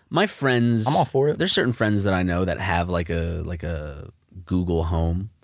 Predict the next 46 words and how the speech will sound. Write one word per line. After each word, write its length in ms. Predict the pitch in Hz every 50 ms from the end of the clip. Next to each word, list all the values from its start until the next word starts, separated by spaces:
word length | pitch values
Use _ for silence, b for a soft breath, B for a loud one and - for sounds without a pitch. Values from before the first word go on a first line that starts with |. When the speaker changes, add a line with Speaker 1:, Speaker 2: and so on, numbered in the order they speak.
| _ _
Speaker 1:
where 80 | - 98
it's 80 | 95
like, 180 | - 92 85 - b b b b b b b b b b b b b b b _ - 120 113 - _ - - _ _ -
uh, 520 | 120 123 123 123 123 120 120 117 117 107 - _ _ _ - 110 107
Google, 560 | 98 143 151 156 151 131 127 107 95 90 87 82 - _ - - - -
go 240 | 107 127 127 135 143
to, 420 | 143 139 135 127 123 113 107 95 95 98 - _ _ _ _ _ _ _ _ _ _ _ _ _ _ _ - 80 - - - _ _ _ _ - 85 87
go 140 | - 139 143
to, 120 | 143 135 98 92 87 87 - _ _ - - - - - - - - 95 98 95 98 104 107
uh, 160 | 95 90 90 87
Hot 320 | - - 143 131 131 131
Ones 200 | 120 110 107 104
on 160 | 107 107 101 101
YouTube, 400 | 104 104 101 - - 85 80 80
and 60 | 82
it 60 | 82
goes 220 | 85 90 92 90 90
to 80 | 90
Hot 180 | 90 92 85 78
Ones 140 | 80 82 82
or 60 | 82
starts 180 | 82 - 87 85
playing 180 | - 92 90 87
a 40 |
Hot 100 | 87 92
Ones 140 | 80 85 85
video, 240 | 82 90 87 82 82
or 80 | 82 82
Google, 340 | 90 135 139 131 131 117
play 240 | 104 - 139 139 131
this, 300 | 131 135 131 117 107 -
and 100 | 113 104
it 80 | 104 98
starts 240 | - 110 104 101 -
playing 320 | - - 110 107 104 104
the 60 | 107
song 400 | 104 - - 120 120 120 120 113
throughout 180 | 104 110 107 98
the 80 | 101
speakers 300 | 101 - - 98 98 107
of 60 | 101 101
the 60 | 104
house. 220 | 135 165 147 113
It's 120 | 101 - 107
really 380 | 107 131 190 247 269 262 233
cool, 440 | 165 - - 240 262 226 143 107 B